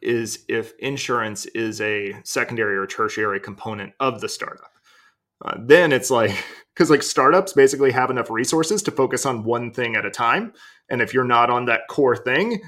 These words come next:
you're, you're not going to be prioritized. So, you know, certain startup companies, you can, uh,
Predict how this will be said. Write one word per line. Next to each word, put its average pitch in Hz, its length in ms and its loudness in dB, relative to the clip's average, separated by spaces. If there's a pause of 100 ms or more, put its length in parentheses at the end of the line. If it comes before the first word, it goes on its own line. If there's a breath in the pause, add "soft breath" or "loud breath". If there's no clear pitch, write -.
you're, 123 240 0
you're 127 120 2
not 123 280 2
going 117 200 -2
to 107 60 -4
be 107 140 -6
prioritized. 98 800 -6 (360 loud breath)
So, 127 500 6 (180)
you - 80 -8
know, - 60 -12 (160)
certain - 320 0
startup 139 380 4
companies, 117 520 -2
you 110 140 -8
can, 107 300 -4
uh, 98 300 -2